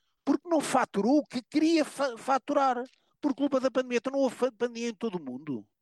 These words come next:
Mas andam as companhias todas a pedir indenizações. Tudo quem perdeu dinheiro.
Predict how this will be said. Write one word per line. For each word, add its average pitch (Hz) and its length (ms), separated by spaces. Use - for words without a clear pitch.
Mas 262 140
andam 269 160
as 220 140
companhias 214 520
todas 202 280
a 196 60
pedir 180 280
indenizações. 175 920
Tudo - 260
quem 226 140
perdeu 196 320
dinheiro. 160 400